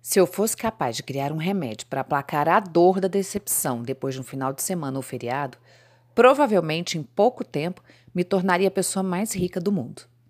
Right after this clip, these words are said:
Sabe por quê? São esses os momentos aonde o tempo livre nos confronta com a realidade da nossa existência e nos coloca trancadas em um armário com todos os nossos fantasmas.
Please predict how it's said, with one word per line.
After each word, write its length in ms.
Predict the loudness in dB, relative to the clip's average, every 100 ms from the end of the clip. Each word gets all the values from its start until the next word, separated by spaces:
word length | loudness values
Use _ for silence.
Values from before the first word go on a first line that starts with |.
| _
Sabe 260 | -2 -2 -2
por 160 | -10 -6
quê? 280 | -4 -4 -10 _ _ _ -20 -20 -18
São 300 | -4 0 4
esses 320 | 4 4 2 -2
os 160 | -2
momentos 760 | -2 -4 -4 -6 -8 -8 -10 -8
aonde 360 | -6 -4 -4 -6
o 40 |
tempo 440 | -2 0 2 2
livre 440 | 2 2 0 -2 -4
nos 200 | -4 -8
confronta 600 | -6 -6 -4 -4 -2 -2
com 100 | -2
a 20 |
realidade 460 | -2 -2 -2 -2 -2
da 80 |
nossa 240 | -2 -2 -4
existência 680 | -4 -6 -4 -6 -6 -10 -14 _ -20 -8
e 80 | 0
nos 140 | 2 4
coloca 460 | 6 6 6 4
trancadas 840 | 4 4 4 2 0 2 2 2
em 60 | 2
um 100 | 2
armário 540 | 0 0 -2 0 -2
com 180 | -2 -2
todos 560 | -2 6 10 10 8 0
os 180 | -2 0
nossos 360 | 0 0 -6
fantasmas. 800 | -6 -6 -4 -4 -4 -6 -10 -12